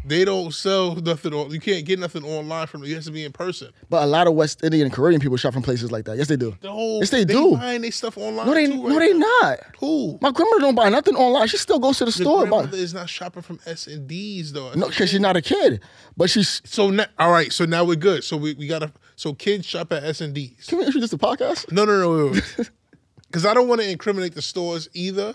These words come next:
Speaker 2: You are.
Speaker 1: Sorta, kinda. But they've been doing it so long that they're way ahead of me. Like, they, they, they're, they're running money through there. They're, they're way ahead of me. They're way ahead of me.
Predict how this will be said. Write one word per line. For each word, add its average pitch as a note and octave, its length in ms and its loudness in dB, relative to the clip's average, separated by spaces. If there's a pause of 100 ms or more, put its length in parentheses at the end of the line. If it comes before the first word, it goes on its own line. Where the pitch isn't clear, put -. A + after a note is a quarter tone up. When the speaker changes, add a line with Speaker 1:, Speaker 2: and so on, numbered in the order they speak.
Speaker 2:
You - 160 -4
are. E3 340 2 (1080)
Speaker 1:
Sorta, A3+ 480 -4
kinda. C3+ 480 -8
But E3 160 0
they've G#3 180 4
been G#3 140 -4
doing G#3+ 180 -4
it F#3+ 60 -2
so G3 220 -4
long F#3 300 -8
that D#3 140 -8
they're F#3+ 180 0
way E3+ 260 -4
ahead D3+ 200 -8
of C3 100 -14
me. C3 200 -18 (960)
Like, D3+ 220 0
they, F#3+ 240 0
they, F3 280 0
they're, F#3+ 360 -2
they're F#3+ 240 -2
running F3+ 260 -4
money E3+ 200 -4
through E3 220 -6
there. D#3 280 -2
They're, D#3 220 -6
they're D3 220 -6
way C#3 260 -4
ahead C3+ 200 -10
of B2+ 100 -20
me. C3+ 120 -20 (260)
They're C#3+ 140 -6
way C3 140 -8
ahead C3 200 -14
of C3+ 100 -20
me. - 80 -20